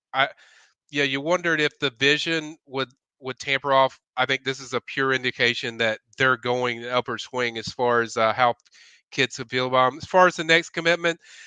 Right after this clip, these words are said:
probably not a, I mean, Camden Brown's one guy I'd circle, wide receiver committed to Pittsburgh, officially visiting this weekend. He's always wanted an F S U offer. He got an F S U offer.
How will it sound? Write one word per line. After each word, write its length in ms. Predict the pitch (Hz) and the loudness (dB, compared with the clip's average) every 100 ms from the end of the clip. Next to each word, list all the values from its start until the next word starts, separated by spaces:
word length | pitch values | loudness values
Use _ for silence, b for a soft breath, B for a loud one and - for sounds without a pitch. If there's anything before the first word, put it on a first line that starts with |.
| B - _ - | B -20 _ -20
probably 340 | - 294 359 285 | 4 6 6 4
not 240 | 196 160 | 6 6
a, 120 | 139 131 _ _ | 4 0 _ _
I 100 | 156 | -2
mean, 140 | 147 139 | -2 -2
Camden 400 | 196 226 180 139 | 0 0 -2 0
Brown's 340 | 139 151 147 156 | 2 2 0 -6
one 180 | 147 | -6
guy 340 | 143 143 139 135 | 0 2 2 2
I'd 120 | 135 | -2
circle, 600 | - 135 139 151 147 147 | -4 -4 -2 -4 -4 -2
wide 220 | 131 131 | 2 2
receiver 460 | 135 - 135 135 131 | 0 -6 -6 -6 -8
committed 340 | 143 135 127 | -6 -8 -6
to 80 | 120 | -10
Pittsburgh, 640 | - 135 - - 135 131 127 - | -8 -8 -8 -6 -2 -4 -6 -10
officially 340 | 147 135 139 | -8 -6 -6
visiting 380 | 127 127 131 127 | -4 -6 -8 -10
this 180 | 123 - | -12 -6
weekend. 460 | 131 127 135 127 123 b b - | -8 -2 0 0 -4 b b -6
He's 160 | 135 | 2
always 280 | 147 151 151 | 4 4 2
wanted 260 | 151 143 139 | -2 -2 0
an 40 | |
F 140 | 135 | 0
S 160 | 139 - | -2 -4
U 100 | 127 | 0
offer. 400 | 127 127 135 120 | 2 2 -2 -10
He 120 | 131 | -4
got 180 | 139 139 | 2 4
an 100 | 135 | 4
F 140 | 135 147 | 0 -2
S 180 | 139 | -6
U 120 | 127 123 | -2 0
offer. 380 | 123 - 123 | 2 0 -6